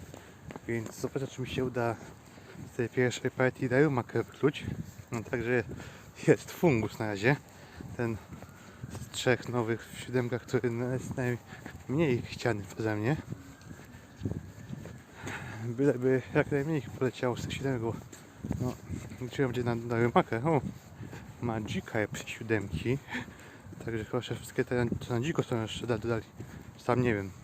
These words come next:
Także zobaczmy, jak tam poleci dalej. Drugi Magikarp. Ale nie shiny, mogę go shiny, bo miałem szóstego. E, już cztery, przeszło cztery tysiące candy mam.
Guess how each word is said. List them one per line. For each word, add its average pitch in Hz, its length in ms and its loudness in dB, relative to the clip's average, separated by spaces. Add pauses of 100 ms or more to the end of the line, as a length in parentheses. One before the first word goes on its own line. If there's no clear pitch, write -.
(960)
Także - 200 -8
zobaczmy, 117 440 -2 (960)
jak 113 100 -10
tam 110 180 -4 (100)
poleci 117 360 0
dalej. 147 320 2 (1600)
Drugi 160 440 0
Magikarp. 120 960 -2 (1200)
Ale 139 140 -2
nie 165 180 2
shiny, 127 280 2
mogę 135 220 4
go 123 100 2
shiny, 143 240 0
bo 107 100 -2
miałem 104 140 0
szóstego. - 460 4 (1300)
E, 117 380 0
już 127 160 -6
cztery, 175 440 2
przeszło - 280 -4
cztery 160 300 2
tysiące 151 500 -2
candy 127 460 2
mam. 117 280 0